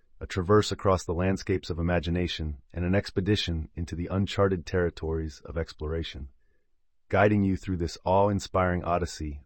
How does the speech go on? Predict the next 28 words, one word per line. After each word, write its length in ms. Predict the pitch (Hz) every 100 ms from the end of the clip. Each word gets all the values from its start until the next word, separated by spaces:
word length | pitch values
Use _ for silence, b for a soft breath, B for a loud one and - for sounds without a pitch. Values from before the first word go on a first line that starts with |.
| -
are 140 | 80
our 120 | 78
captivating 720 | - - 101 - 90 92 90 -
A 160 | 87
I 120 | 85 80
hosts, 600 | 85 80 - - - -
each 200 | 127 -
unveiling 560 | 120 107 98 98 92 87
a 40 |
unique 440 | 80 87 104 -
perspective 720 | - 80 - 90 - 82 71 - 76
on 80 |
the 80 | 78
tapestry 720 | 73 - 85 - - - 78 78
of 120 | 69
existence. 760 | 71 76 80 - 69 - - - _ _ _ _ _ _ _
As 140 | - 95
the 100 | 107
sun 260 | - 139
rises 440 | 113 107 104 95 92
on 160 | 92
each 220 | 98 - 90
weekday, 540 | 98 - 85 76 71 - _ 87
a 40 |
new 200 | 101 113
mini 260 | 110 107 101
podcast 600 | - 90 80 82 78 -
awaits, 480 | 78 78 - -